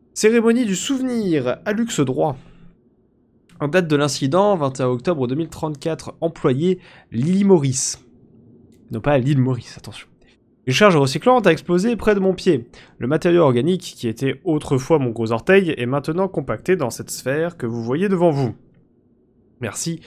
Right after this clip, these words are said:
de respecter un moment de silence à sa mémoire. Bah, euh, visiblement, quelqu'un l'a volé. Alors, je ne veux pas, euh,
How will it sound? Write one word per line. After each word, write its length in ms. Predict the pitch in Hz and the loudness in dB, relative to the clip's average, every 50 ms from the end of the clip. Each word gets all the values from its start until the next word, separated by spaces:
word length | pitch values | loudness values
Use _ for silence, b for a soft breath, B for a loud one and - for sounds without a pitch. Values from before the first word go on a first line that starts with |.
| B B B B | B B B B
de 60 | - 120 | -12 -10
respecter 460 | 104 107 - - 127 117 - 185 180 - | -10 -8 -6 -6 -6 -4 -2 -2 -2 -2
un 100 | - 147 | -2 -4
moment 360 | 127 120 117 117 135 165 180 175 | -2 -2 -2 -2 0 0 0 0
de 100 | 131 117 | -2 -4
silence 520 | - - - 113 135 160 175 175 - - B B B B B B | -8 -8 -4 0 0 0 0 -2 -4 -8 B B B B B B
à 60 | 113 | -8
sa 140 | 107 - 139 | -4 -4 -2
mémoire. 400 | 135 123 117 107 90 92 - - - - - - - - - _ _ _ - - - - - - - - - - - - - - - - - - - - | -2 -2 -2 -4 -6 -6 -10 -16 -20 -20 -20 -20 -20 -20 -20 _ _ _ -20 -20 -20 -20 -20 -20 -20 -20 -20 -20 -20 -20 -20 -20 -20 -20 -20 -20 -12 -8
Bah, 140 | 104 104 107 | -6 -4 -4
euh, 140 | 107 107 107 | -4 -4 -6
visiblement, 500 | 107 117 113 110 113 120 127 147 180 185 | -6 -6 -6 -4 -2 0 2 4 4 4
quelqu'un 320 | 175 160 131 131 - 175 | 4 2 2 2 2 2
l'a 80 | 165 147 | 4 4
volé. 360 | 131 127 147 156 143 117 - - - | 4 4 4 4 4 2 0 -4 -14
Alors, 160 | 104 98 98 | -18 -18 -16
je 100 | 98 98 | -16 -14
ne 60 | 95 | -14
veux 100 | 98 104 | -14 -14
pas, 340 | 87 - 120 117 117 113 110 | -10 -6 -4 -2 -2 0 -2
euh, 260 | 104 101 98 92 92 | -2 -4 -6 -8 -10